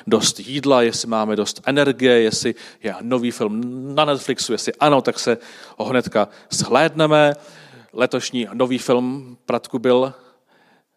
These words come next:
Vzhůru hleď, k zemi hleď. Ano, jak tento film vyšel, hned jsme si s Ra-, Ra-, Ra-, Radkem psali,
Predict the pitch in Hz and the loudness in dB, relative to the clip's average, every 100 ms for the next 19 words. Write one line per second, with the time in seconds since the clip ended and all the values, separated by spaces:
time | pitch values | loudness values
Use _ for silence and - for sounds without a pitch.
0 | _ _ _ _ _ - 117 123 151 147 | _ _ _ _ _ -18 -10 -2 2 2
1 | 139 160 - - - 131 143 135 143 175 | 2 0 -4 -12 -8 -4 -2 2 2 2
2 | - - - - - - - - 120 139 | 0 -4 -6 -20 -20 -20 -20 -4 0 2
3 | 139 127 139 - 156 143 143 143 131 - | 2 0 0 2 0 2 0 0 -2 -6
4 | - - 160 147 127 135 151 147 147 156 | -8 0 2 2 0 -4 -2 -2 -4 -2
5 | 151 147 113 127 - 147 - 127 - - | 2 0 0 -6 0 0 2 -6 -4 -4
6 | 139 - 123 - 147 147 | -2 -4 -6 0 2 2